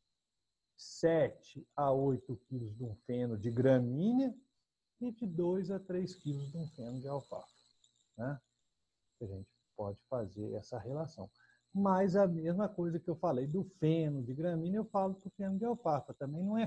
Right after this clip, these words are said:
fácil achar um feno de alfafa de qualidade, né? Então, a gente tem que tomar cuidado também. Não é só porque é feno de alfafa que é qualidade, né? A gente tem mania de pensar, "Ah, é feno de alfafa,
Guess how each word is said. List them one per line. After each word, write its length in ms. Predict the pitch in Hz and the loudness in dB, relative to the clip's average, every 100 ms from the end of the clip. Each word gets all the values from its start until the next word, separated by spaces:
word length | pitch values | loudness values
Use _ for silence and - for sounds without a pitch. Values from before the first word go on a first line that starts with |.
| 226 | 0
fácil 480 | - 190 - - 143 | 2 2 0 -6 -8
achar 240 | - 139 | -8 -8
um 100 | 143 - | -8 -8
feno 280 | 135 139 135 | -8 -6 -6
de 80 | 120 | -4
alfafa 580 | 127 - 151 185 - - _ _ _ _ - | -6 -4 -2 -2 -4 -16 _ _ _ _ -2
de 160 | 175 | 0
qualidade, 840 | 233 233 220 220 131 123 110 - - _ _ _ _ _ _ _ _ _ _ _ 110 | 4 4 4 2 0 0 -6 -18 -20 _ _ _ _ _ _ _ _ _ _ _ -14
né? 260 | 123 160 165 _ | -12 -12 -16 _
Então, 220 | 165 170 | -12 -8
a 60 | 190 | -8
gente 240 | 185 175 _ | -10 -12 _
tem 140 | 180 180 | -16 -16
que 80 | |
tomar 340 | _ 185 170 170 170 | _ -10 -8 -10 -8
cuidado 440 | 202 139 139 156 - | -8 -2 -2 -2 -6
também. 360 | 165 127 147 - - _ | -4 -2 -4 -6 -14 _
Não 80 | 156 | -4
é 60 | 139 | -2
só 180 | 151 | 0
porque 340 | 147 147 - 147 | -2 -4 -2 -2
é 80 | - | -2
feno 460 | - 143 160 151 | 0 2 4 4
de 100 | 127 | 4
alfafa 540 | 135 - 135 156 165 185 | 2 2 -2 -2 -6 -12
que 220 | - 190 | -8 -6
é 120 | 156 | -6
qualidade, 600 | - 165 190 165 92 92 _ _ _ _ _ _ _ 117 | -8 -8 -6 -4 -6 -8 _ _ _ _ _ _ _ -12
né? 80 | |
A 60 | 120 | -10
gente 200 | 123 120 - | -10 -12 -12
tem 120 | 120 | -10
mania 500 | 127 127 117 113 131 | -8 -6 -6 -6 -6
de 160 | - - | -10 -8
pensar, 440 | 143 110 143 175 | -8 -4 -2 0
"Ah, 40 | |
é 40 | 185 | -2
feno 300 | 185 220 226 | 6 6 6
de 80 | 202 | 4
alfafa, 560 | 175 139 113 - _ | 2 -2 -8 -12 _